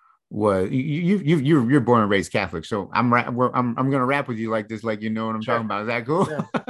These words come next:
Speaker 2: yeah.
Speaker 1: <laughs> You know, Lucifer was one of the archangels.
Speaker 2: Uh-huh.
Speaker 1: And he wanted to become God.
Speaker 2: Mm-hmm. Yeah.
Speaker 1: With
Speaker 2: Yeah,
Speaker 1: his
Speaker 2: he's
Speaker 1: own
Speaker 2: in line,
Speaker 1: and,
Speaker 2: essentially.
Speaker 1: and, and he said, well,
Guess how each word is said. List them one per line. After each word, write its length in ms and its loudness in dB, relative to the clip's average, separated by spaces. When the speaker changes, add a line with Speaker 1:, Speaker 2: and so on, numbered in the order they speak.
Speaker 2:
yeah. 200 -2
Speaker 1:
<laughs> 60 -20
You 140 -2
know, 100 -4
Lucifer 520 -6
was 260 -2
one 180 -4
of 80 -6
the 80 -8
archangels. 720 -8
Speaker 2:
Uh-huh. 220 -6
Speaker 1:
And 340 -6
he 200 -8
wanted 380 -2
to 140 -8
become 480 -4
God. 340 -10
Speaker 2:
Mm-hmm. 160 -6
Yeah. 180 2
Speaker 1:
With 160 4
Speaker 2:
Yeah, 160 6
Speaker 1:
his 120 0
Speaker 2:
he's 80 -8
Speaker 1:
own 140 -8
Speaker 2:
in 160 4
line, 320 4
Speaker 1:
and, 80 -2
Speaker 2:
essentially. 400 2
Speaker 1:
and, 80 -8
and 140 -2
he 80 -2
said, 240 -10
well, 440 0